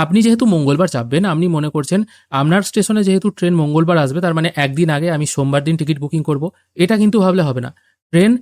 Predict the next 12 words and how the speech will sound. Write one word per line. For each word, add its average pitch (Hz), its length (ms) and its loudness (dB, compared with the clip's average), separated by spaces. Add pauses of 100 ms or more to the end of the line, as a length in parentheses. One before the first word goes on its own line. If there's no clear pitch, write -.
(160)
যেখান 165 320 2
থেকে 214 180 0
যাত্রা 147 360 -2
শুরু 180 280 2
করবে, 131 300 0 (580)
সেই 220 180 2
দিনটা 190 400 2
বা 202 100 0
সেই 202 220 0
তারিখটা 160 380 0 (300)
ধরে 151 180 2
রাখবেন। 160 320 -2